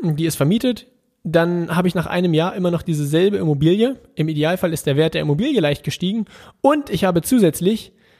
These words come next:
Cashflow erhalten, nämlich die Miete, die mir der Mieter bezahlt hat. Und wenn ich einen Bitcoin habe,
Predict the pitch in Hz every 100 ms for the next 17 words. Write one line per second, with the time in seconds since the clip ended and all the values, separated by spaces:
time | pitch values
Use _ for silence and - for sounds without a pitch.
0 | _ _ _ - 240 - 151 143 143 139
1 | 185 160 156 160 - 160 156 254 262 151
2 | 190 - _ - 165 147 143 170 226 214
3 | 220 - 196 - 240 - 143 - _ -
4 | - - _ _ _ - 165 180 190 -
5 | - 170 170 151 165 277 - 202 139 131
6 | 151 240